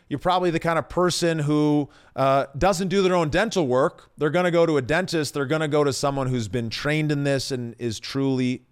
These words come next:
a direct expert. I mean, I'm looking for somebody to execute in every single direction of my life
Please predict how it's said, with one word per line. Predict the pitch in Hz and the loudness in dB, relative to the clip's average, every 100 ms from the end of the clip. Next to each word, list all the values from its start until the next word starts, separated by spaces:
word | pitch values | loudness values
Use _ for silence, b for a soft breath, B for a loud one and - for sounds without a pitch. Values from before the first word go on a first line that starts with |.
| _ _ - | _ _ -10
a | 107 | -10
direct | 95 104 107 - - | -6 -4 -4 -6 -12
expert. | 98 - - 71 - _ b b b b b | -10 -10 -14 -14 -16 _ b b b b b
I | |
mean, | 151 139 B B | -6 -6 B B
I'm | 139 220 | -2 2
looking | 233 160 147 | 0 0 -2
for | 135 139 | -2 -2
somebody | - 147 147 139 | 0 0 0 2
to | 131 | 2
execute | 143 - 147 139 135 | 0 -2 -4 -2 -2
in | |
every | 123 131 147 135 | -2 -4 -2 -6
single | 151 135 113 | -6 -6 -6
direction | 107 117 139 - 131 | -4 -2 -4 -6 -8
of | |
my | 113 107 | -4 -4
life | 101 123 147 135 | -2 0 2 0